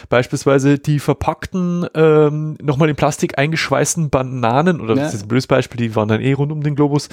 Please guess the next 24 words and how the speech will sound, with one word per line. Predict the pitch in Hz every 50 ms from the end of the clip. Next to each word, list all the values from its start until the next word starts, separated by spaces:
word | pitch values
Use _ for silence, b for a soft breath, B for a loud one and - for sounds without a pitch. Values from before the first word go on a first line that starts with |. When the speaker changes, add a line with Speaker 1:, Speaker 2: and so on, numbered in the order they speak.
| B B B B B B B B
Speaker 1:
Ähm, | - 127 127 123 123 127 127 127 127 127 131
äh, | - 120 123 120 117
die, | 120 127 120
die | 120 127 -
eingeschweißten | 117 143 156 143 - - 151 135 143 - - - - 151 151 147 147 143 143
Kartoffeln | 139 - 143 - 143 151 - - 175 170 160 151
kosten | - - 147 139 - - - 147 139 135
mehr | 127 120 127 147 160 175 170
als | - 92 143 143 -
die | -
Umversch-, | 156 143 117 123 113 -
um, | - - 147 156 131 - -
Umverpackung. | - 127 - - 135 - 113 - - - - 101 95
Speaker 2:
Ja, | 123
ja, | 139 143 135
so, | 123 131 127
so, | 131 131 135
Speaker 1:
Solche | 135 - - 190 208 220
Speaker 2:
solche | 214 - 170 175 185
Speaker 1:
Dinge. | 208 170
Speaker 2:
Sachen. | 147 170 170 - 143 120
Ja, | 139
das | 160 151
sind, | 139 170 170